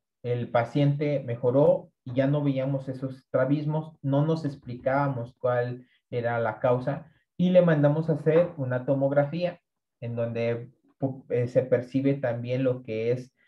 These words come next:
este, la parte de la emaciación de los músculos temporoparietales, que aquí lo podemos nosotros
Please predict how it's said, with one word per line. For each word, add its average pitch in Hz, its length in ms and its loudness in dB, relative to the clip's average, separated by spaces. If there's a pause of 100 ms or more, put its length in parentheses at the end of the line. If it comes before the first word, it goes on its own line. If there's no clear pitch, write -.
(160)
este, 113 640 -4
la 113 260 -2
parte 123 680 -2 (200)
de 113 260 -6
la 110 160 -2
emaciación 110 640 -6
de 117 100 -4
los 110 240 -6
músculos 120 580 -6
temporoparietales, 123 1300 -2
que 113 80 -6
aquí 110 260 -8
lo 110 200 -8
podemos 107 460 -8
nosotros 107 640 -10